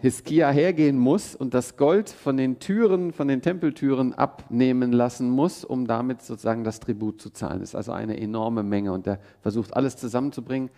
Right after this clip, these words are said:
bringt das dem König. Und der König sagt, "Vielen Dank,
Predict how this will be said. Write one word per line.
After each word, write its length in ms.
bringt 300
das 160
dem 160
König. 560
Und 180
der 120
König 300
sagt, 200
"Vielen 280
Dank, 360